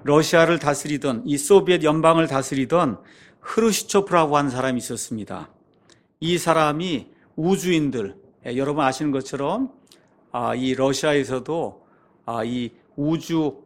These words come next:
발사선 이런 것들 이제 만들어서 밖에 사람들이 나가서 활동했던 이와 같은 기록이 있습니다. 그래서 그 우주인들에게 그들이 우주 공간으로 나갔더니 하나님이 있는 거, 이걸 본 적이 있느냐고, 예, 흐루시-, 흐루시초프가 이제 물어봤습니다.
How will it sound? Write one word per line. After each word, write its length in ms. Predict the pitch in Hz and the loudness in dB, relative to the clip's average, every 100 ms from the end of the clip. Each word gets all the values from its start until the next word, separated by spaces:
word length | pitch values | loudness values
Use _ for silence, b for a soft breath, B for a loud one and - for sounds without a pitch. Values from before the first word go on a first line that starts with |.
| _ - | _ -6
발사선 460 | 131 131 143 151 | -4 0 0 0
이런 180 | 143 139 | 0 0
것들 220 | 131 135 | -2 -2
이제 120 | 131 | -2
만들어서 800 | 131 113 120 120 113 - 147 127 | -2 -2 -4 -6 -8 -8 -6 -6
밖에 540 | - 123 - 165 170 175 | -8 -14 -10 -4 -4 -4
사람들이 600 | - 120 139 143 143 135 | -6 -2 0 0 -2 -2
나가서 720 | 117 110 107 - 127 131 - b b | -2 -2 -4 -2 0 0 -4 b b
활동했던 640 | - 196 196 175 147 147 139 | -4 -2 2 2 2 2 0
이와 180 | 127 | 0
같은 260 | 120 117 131 | -2 -2 -6
기록이 360 | - 131 135 123 | -4 -4 -2 -4
있습니다. 560 | - 123 104 101 92 _ b b | -8 -12 -12 -14 -20 _ b b
그래서 200 | - 151 | -8 -4
그 80 | 160 | 2
우주인들에게 1200 | 160 160 165 180 175 156 156 143 135 143 156 - b b b b _ | 2 2 0 0 0 2 2 2 2 2 0 -2 b b b b _
그들이 360 | 165 160 196 | -2 2 0
우주 380 | 180 165 180 190 | 0 -2 -2 4
공간으로 520 | 196 196 190 180 185 | 6 6 4 4 0
나갔더니 640 | 165 135 151 160 165 165 | 0 2 2 2 0 -2
하나님이 640 | 185 - 208 196 185 190 196 | -4 -2 2 2 2 0 -2
있는 520 | 160 170 196 196 196 | -2 0 2 4 4
거, 120 | 175 | 2
이걸 300 | 165 160 185 | 2 4 2
본 240 | - 175 208 | 8 8 10
적이 220 | 208 196 | 8 6
있느냐고, 720 | 170 156 143 123 160 143 - b b b b | 4 2 2 0 0 0 -2 b b b b
예, 60 | 135 | -8
흐루시-, 460 | 120 196 185 - - | -4 0 0 -2 -8
흐루시초프가 800 | 156 - 208 - - 143 135 143 | -8 -2 -2 -2 -6 -6 0 0
이제 160 | 127 | 0
물어봤습니다. 880 | 123 131 147 135 110 - 107 98 98 | -2 0 0 0 -6 -10 -10 -10 -12